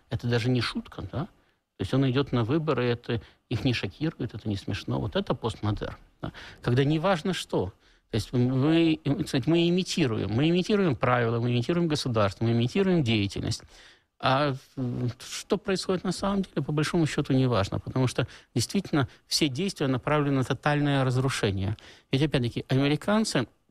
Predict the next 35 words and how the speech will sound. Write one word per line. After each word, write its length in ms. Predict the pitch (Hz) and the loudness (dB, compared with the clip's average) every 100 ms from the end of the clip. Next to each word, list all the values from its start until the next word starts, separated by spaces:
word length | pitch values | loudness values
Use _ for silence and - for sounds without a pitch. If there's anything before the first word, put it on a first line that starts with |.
| _ _ _ _ _ - | _ _ _ _ _ -4
разрушают 600 | 101 113 120 127 - 156 | 2 2 2 0 0 0
свою 140 | - 131 | 0 -2
собственную 340 | 135 - 131 | -2 -2 -2
систему. 480 | 117 123 - 107 113 | -2 -4 -2 0 2
Ну 80 | 185 | 2
вот 140 | 170 - - _ | 2 -2 -20 _
совсем 320 | 135 - 139 | -4 0 2
недавно 440 | 131 151 147 127 - _ | 2 2 2 0 -2 _
Путин 240 | - 123 127 | -6 0 0
в 40 | |
очередной 400 | 120 123 123 131 | 2 0 2 4
раз 180 | 127 123 | 2 0
сказал, 360 | - 123 185 175 | 0 0 2 0
что 140 | - - | -4 -2
там 140 | 120 | 2
они 160 | 120 127 | 4 2
своими 360 | - 127 123 | 2 2 2
действиями 460 | 120 143 160 - 117 | 2 2 0 0 0
ослабляют, 800 | 110 120 117 139 131 117 - - - _ _ 127 | 2 0 2 4 2 0 -8 -20 -20 _ _ -2
э, 460 | 117 113 113 110 110 - | 0 2 2 0 -4 -2
позиции 420 | 117 131 123 123 | 0 0 0 -2
доллара 580 | 113 151 151 123 120 131 _ - | 2 2 2 2 0 -2 _ -8
в 500 | 117 113 113 110 113 - - _ - | -6 -2 2 2 0 -2 -20 _ 0
мировой 320 | 120 123 117 | 2 4 2
системе. 220 | - 123 110 | 0 0 0
Причём 180 | - 139 | 2 2
они 80 | 143 | 2
ослабляют 400 | 151 143 156 143 | 2 2 2 2
их 80 | 131 | 0
даже 180 | 131 127 | 0 2
быстрее, 340 | 131 - 147 | 0 0 -2
чем 160 | - 123 | 0 0
нам 120 | 123 | 2
бы 80 | 120 | 0
хотелось. 500 | - - 65 117 | -4 -4 -4 -4